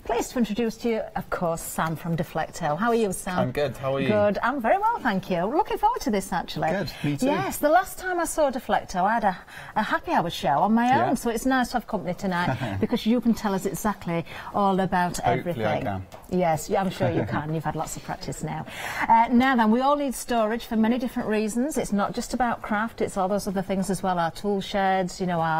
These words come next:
Speaker 1: cleaning products. Uh, but this is something very, very special. It's a very clever concept, isn't it?
Speaker 2: Yeah, well, I think, you know, as we look at the one-day special here, the stack of the Caddies, I think one of the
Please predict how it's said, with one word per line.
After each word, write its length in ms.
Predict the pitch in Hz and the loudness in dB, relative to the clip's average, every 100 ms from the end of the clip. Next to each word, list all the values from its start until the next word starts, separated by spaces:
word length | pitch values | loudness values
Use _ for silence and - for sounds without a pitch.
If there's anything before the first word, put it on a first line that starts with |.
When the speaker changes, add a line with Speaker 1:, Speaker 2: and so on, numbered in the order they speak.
| 160 | -2
Speaker 1:
cleaning 340 | - 220 220 220 | -2 -2 0 0
products. 580 | - 214 214 214 - - - - - | 0 -2 0 -2 -4 -10 -10 -8 0
Uh, 180 | 208 208 185 | 4 4 2
but 260 | 226 185 | -2 -2
this 400 | - 226 214 - - | -2 0 0 -2 -4
is 100 | 202 | -4
something 300 | - 196 185 | 0 0 0
very, 240 | 185 180 | 0 0
very 220 | 170 170 | 0 -2
special. 380 | 170 - 165 - | -2 -4 -4 -4
It's 120 | - | -2
a 60 | 196 | -2
very 380 | 175 226 214 208 - - - | 2 2 2 -2 -8 -14 -8
clever 460 | - 247 214 165 | -2 2 2 0
concept, 580 | 151 - 180 - 151 - | -4 -2 -2 0 -2 -2
isn't 300 | 165 165 - | -6 -4 -4
it? 160 | 143 123 - - | -4 -6 -10 -8
Speaker 2:
Yeah, 200 | 151 120 | -2 0
well, 120 | 107 135 | 0 0
I 80 | |
think, 340 | 151 190 190 196 - - - - - - - | -2 -4 -6 -8 -16 -20 -20 -20 -20 -20 -8
you 60 | 123 | -4
know, 80 | 110 | 0
as 180 | 123 120 | 0 0
we 80 | 127 | -2
look 220 | 123 - | -2 -2
at 240 | 113 98 | -6 -4
the 240 | 117 107 104 | -4 -2 -2
one-day 420 | 104 110 107 107 | -2 -4 -2 -4
special 320 | - 107 117 | -4 -6 -4
here, 160 | 110 101 | -4 -4
the 80 | |
stack 400 | 98 - 123 110 | -6 -4 -4 -4
of 80 | 113 | -10
the 80 | 104 | -10
Caddies, 480 | - 113 107 104 - | -4 -4 -4 -8 -10
I 40 | |
think 160 | 117 117 | -10 -2
one 100 | 127 | -2
of 100 | 131 | 0
the 320 | 127 117 110 | 0 0 0